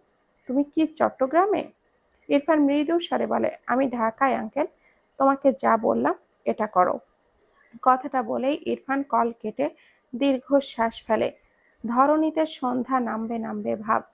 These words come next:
সীমান্ত ইরফানের পাশে এসে দাঁড়ায়, ইরফানকে স্ট্যাচু হয়ে দাঁড়িয়ে থাকতে দেখে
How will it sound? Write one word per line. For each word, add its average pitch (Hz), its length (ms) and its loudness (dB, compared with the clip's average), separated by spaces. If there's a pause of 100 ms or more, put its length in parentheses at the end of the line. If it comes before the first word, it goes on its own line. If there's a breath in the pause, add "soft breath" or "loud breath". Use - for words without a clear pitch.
(360)
সীমান্ত 277 840 0 (400 loud breath)
ইরফানের 269 500 0 (120)
পাশে 226 340 -2
এসে 226 440 -2
দাঁড়ায়, 214 380 -2 (400)
ইরফানকে 240 560 0
স্ট্যাচু 226 540 0
হয়ে 233 240 -2
দাঁড়িয়ে 214 400 0
থাকতে 220 420 -8
দেখে 220 380 -2